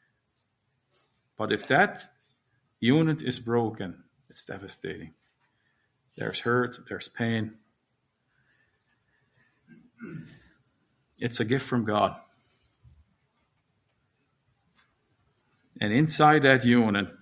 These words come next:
that family unit, there is a responsibility that lies on both parents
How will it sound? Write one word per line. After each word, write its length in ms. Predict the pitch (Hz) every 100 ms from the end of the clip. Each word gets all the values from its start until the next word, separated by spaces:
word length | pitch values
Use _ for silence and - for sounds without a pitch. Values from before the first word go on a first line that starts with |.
| _ _ _ _
that 240 | 107 104 -
family 300 | 120 113 104
unit, 260 | 98 101
there 120 | 95
is 140 | 117 139
a 60 |
responsibility 840 | 147 143 - 160 147 131 127 120 110
that 80 |
lies 260 | 101 104 113
on 120 | 107
both 240 | 104 104 -
parents 420 | 110 104 90